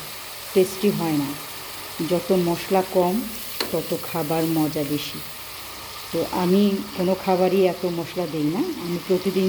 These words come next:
যা রান্না করি তাই আপনাদের সাথে শেয়ার করি, যেভাবে আমি রান্না করি ঠিক একটাই,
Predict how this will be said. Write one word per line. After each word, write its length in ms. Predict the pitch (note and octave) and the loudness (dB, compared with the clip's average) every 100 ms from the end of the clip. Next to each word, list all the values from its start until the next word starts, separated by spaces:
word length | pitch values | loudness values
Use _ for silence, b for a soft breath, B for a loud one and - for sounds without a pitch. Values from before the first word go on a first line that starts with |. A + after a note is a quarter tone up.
| F#3 | 6
যা 100 | F3+ | 4
রান্না 320 | E3+ E3 E3+ F3 | 4 0 -2 -2
করি 220 | F#3 E3+ C4+ - - - - | -2 0 -2 -2 -12 -14 -4
তাই 180 | F3+ F3 | 2 2
আপনাদের 420 | E3+ E3+ D#3+ E3 - | 0 -2 -2 -2 -4
সাথে 200 | E3+ G3 - | -4 -4 -2
শেয়ার 240 | F3 D3+ D3+ | -2 -2 -2
করি, 180 | D#3+ A3+ - - - - E3 | -2 -2 -2 -6 -12 -8 4
যেভাবে 300 | G#3 G#3 G3 | 6 6 4
আমি 100 | F3+ E3 | 2 0
রান্না 300 | D#3 D3+ D3 F#3 | 0 -2 -2 -2
করি 160 | A#3 C#4+ | -4 -2
ঠিক 120 | A3 G#3+ - - - - - - - - | -4 -8 -12 -14 -14 -14 -14 -12 -12 -4
একটাই, 440 | F3 - - C#3+ | -4 -4 -4 -6